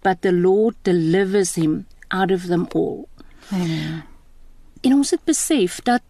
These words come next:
Speaker 1: dit is deel van 'n Christen se lewe. Dit beteken nie jy het iets verkeerd gedoen
Speaker 2: Hmm.
Speaker 1: of jy het geso-, dit is deel van ons groei. En so wat jy gesê, dit suiwer ons geloof in dit.
Speaker 2: Absolutely.
Speaker 1: Maar dan,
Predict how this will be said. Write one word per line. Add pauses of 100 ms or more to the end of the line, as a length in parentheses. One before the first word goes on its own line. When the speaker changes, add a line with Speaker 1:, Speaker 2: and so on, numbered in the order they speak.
(260)
Speaker 1:
dit (160)
is
deel (1000)
van
'n
Christen
se
lewe.
Dit
beteken
nie
jy
het
iets
verkeerd
gedoen
Speaker 2:
Hmm.
Speaker 1:
of
jy
het
geso-, (340)
dit
is
deel
van (160)
ons (260)
groei. (260)
En
so
wat
jy
gesê,
dit (260)
suiwer
ons
geloof
in
dit.
Speaker 2:
Absolutely. (100)
Speaker 1:
Maar
dan,